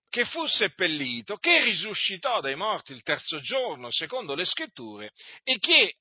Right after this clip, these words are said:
apparve ai testimoni che erano stati innanzi scelti da Dio. Questo è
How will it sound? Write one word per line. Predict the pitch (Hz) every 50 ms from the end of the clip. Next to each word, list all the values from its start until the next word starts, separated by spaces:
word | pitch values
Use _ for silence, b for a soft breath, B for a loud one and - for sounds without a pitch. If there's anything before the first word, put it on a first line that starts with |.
| _ _
apparve | - 220 220 - _ _ - 190 - 302 285 247 175 147 131 123 123 120 120 135 156 185 220 240 214 -
ai | _ - 170 214 240 233 220 202 180 160 143 131 120
testimoni | _ 233 247 - - - - 190 196 254 285 262 202 147 131 127 127 120
che | - 240 247
erano | 220 156 139 143 156 165
stati | - - - 247 233 214 165 131 135 220
innanzi | 277 294 240 147 120 113 110 110 107 107 - - - 127 117 110 - _ _ _ _
scelti | - - - - - - 180 127 110 107 104 98 _ _ - 113 104 95 _ _ _ _ _ _ _ _ _ _ _
da | 165 220 220
Dio. | - - - 110 92 69 67 - - - - _ _ _ _ _ _ _ _ _ _ _ _
Questo | - - 196 170 156 143 139 - - - - - 226 262 302 302 302 _ _ _ _ _ _ _ _ _ _
è | - 240 269 285 302 294